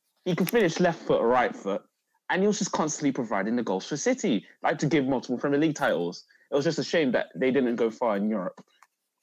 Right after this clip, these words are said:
And for such a guy, even when he's playing at Barcelona, it's come to City, yeah,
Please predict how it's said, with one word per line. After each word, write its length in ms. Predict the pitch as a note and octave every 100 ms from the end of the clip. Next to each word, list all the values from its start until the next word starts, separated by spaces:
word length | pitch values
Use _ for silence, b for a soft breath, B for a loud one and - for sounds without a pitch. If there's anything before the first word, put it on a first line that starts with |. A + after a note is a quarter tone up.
| _ _ -
And 480 | A2 A2 G#2+ G2+ F#2 _ _ _
for 120 | -
such 260 | A2+ F#3+ F#3+
a 40 |
guy, 380 | B2 C#3+ E3 A#3 A3+ _ _
even 180 | E3 D#3+
when 100 | D3
he's 100 | C#3+
playing 180 | E3 C3+
at 80 |
Barcelona, 380 | G#2+ B2+ - E3
it's 100 | F3+
come 160 | - B2+
to 60 |
City, 380 | - D#3 F#3+ E3 - -
yeah, 300 | F#2+ F#2+